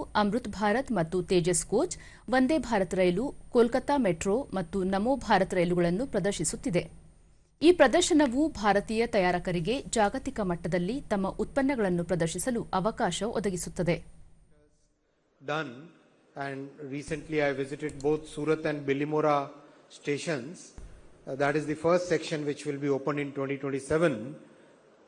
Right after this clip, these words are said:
Speaker 2: Work is going on at a very, very rapid pace. We have now one fifty-six Vande Bharat services, thirty Amrit Bharat services, and four Namo Bharat services,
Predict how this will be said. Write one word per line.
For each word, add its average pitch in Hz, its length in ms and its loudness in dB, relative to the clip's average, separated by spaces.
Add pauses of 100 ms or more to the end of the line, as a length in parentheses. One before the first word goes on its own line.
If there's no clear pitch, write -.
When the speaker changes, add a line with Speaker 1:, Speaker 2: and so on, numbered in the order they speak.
(120)
Speaker 2:
Work 175 300 6
is 185 140 4
going 180 260 4
on 180 140 6
at 185 120 2
a 180 60 4
very, 143 460 6
very 170 240 6
rapid - 420 2
pace. - 400 -12 (500)
We 135 120 2
have 156 120 8
now 160 200 4
one 160 340 0
fifty-six 196 920 -2
Vande 147 300 0
Bharat 151 320 0
services, 147 800 -4 (1040)
thirty 156 400 6
Amrit 160 340 6
Bharat 160 400 4
services, 143 800 -6 (500)
and 139 480 0
four 175 320 10
Namo 165 340 6
Bharat 160 300 8
services, 147 760 0